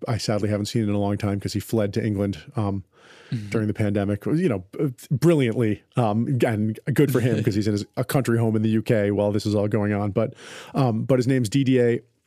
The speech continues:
Speaker 1: uh, and he is a really phenomenal composer who does a lot of, uh, scripted stuff, uh, but also, um, started, came up doing a lot of unscripted stuff.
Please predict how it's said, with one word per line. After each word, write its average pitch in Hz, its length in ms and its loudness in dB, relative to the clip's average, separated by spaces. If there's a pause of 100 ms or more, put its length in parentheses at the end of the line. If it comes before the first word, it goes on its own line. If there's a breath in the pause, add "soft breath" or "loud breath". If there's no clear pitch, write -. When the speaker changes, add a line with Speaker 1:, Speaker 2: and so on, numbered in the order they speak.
(400)
Speaker 1:
uh, 117 240 2
and 139 100 0
he 147 220 2
is 123 420 0 (720 loud breath)
a 123 200 4
really 123 460 2
phenomenal 120 480 0
composer 117 440 0
who 107 100 0
does 107 220 0
a - 100 -4
lot 113 300 2
of, 110 200 -2
uh, 104 380 -2 (360)
scripted 123 380 -2
stuff, 110 400 -2
uh, 107 220 0
but 113 120 0
also, 113 460 0
um, 104 260 -2 (320)
started, 123 540 0
came 120 220 0
up 117 100 -2
doing 117 200 0
a 110 60 2
lot 107 160 2
of 98 60 -2
unscripted 110 540 0
stuff. 107 340 -2